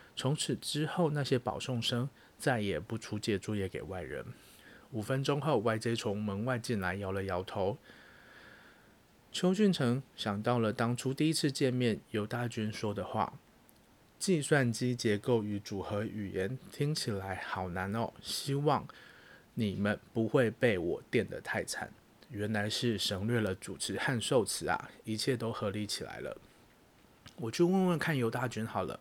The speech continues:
他起身。尤大军和他们约在系馆三楼的研究室。“不好意思，这次作业有什么诀窍吗？”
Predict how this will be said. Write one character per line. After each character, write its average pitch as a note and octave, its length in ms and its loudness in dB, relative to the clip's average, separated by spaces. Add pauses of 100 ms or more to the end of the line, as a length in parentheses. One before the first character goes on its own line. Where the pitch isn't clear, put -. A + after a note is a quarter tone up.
(280)
他 A#2+ 160 0
起 - 220 -4
身。 G#2 340 -4 (1300)
尤 D3+ 120 4
大 G3+ 140 8
军 G3 180 6
和 F3 180 8
他 D#3+ 120 2
们 C3 340 4
约 C3+ 260 2
在 A#2+ 460 2
系 F#3+ 300 2
馆 E2+ 260 0
三 B2 320 0
楼 G2+ 180 0
的 G2 180 0
研 G2 180 -2
究 B2 180 0
室。 B2+ 320 0 (640)
“不 G3 120 8
好 C#3+ 180 2
意 A2+ 120 2
思， - 240 -2 (100)
这 G3+ 160 4
次 G3 160 4
作 F3+ 180 6
业 D#3 120 4
有 C3 120 6
什 B2 100 0
么 G#2 160 4
诀 G#2+ 180 2
窍 E3 200 2
吗？” C3+ 420 2